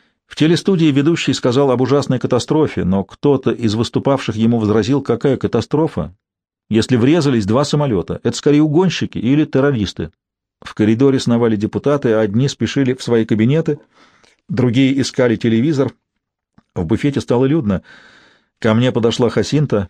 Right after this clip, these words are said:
«Я никогда не летала на самолете и теперь в жизни не полечу». «Боитесь летать?» — удивился я. «А вам не страшно после такого-то?» Я вновь повернулся к экрану. В новостях сообщили о третьем самолете,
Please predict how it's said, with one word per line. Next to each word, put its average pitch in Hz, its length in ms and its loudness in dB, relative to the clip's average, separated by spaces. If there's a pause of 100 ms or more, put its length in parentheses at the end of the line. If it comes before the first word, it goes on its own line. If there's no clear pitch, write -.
«Я 98 300 -4 (260)
никогда 139 680 0
не 107 140 2
летала 110 380 0
на 98 100 0
самолете 127 500 -2
и - 120 -4
теперь 156 240 0
в 151 100 2
жизни 135 400 0
не 127 120 0
полечу». 160 460 -4 (960)
«Боитесь 98 480 -2
летать?» — 139 360 -2
удивился 98 420 -2
я. 80 160 -6 (560)
«А 143 120 2
вам 170 180 2
не 175 80 2
страшно 196 440 -4 (120)
после 131 240 0
такого-то?» 139 500 -2 (920)
Я 127 240 2
вновь 165 520 0 (240)
повернулся 120 520 0
к - 80 -4
экрану. 139 440 0 (480)
В 92 140 0
новостях 135 480 0
сообщили 139 420 0
о 120 120 0
третьем 160 400 0
самолете, 156 580 -2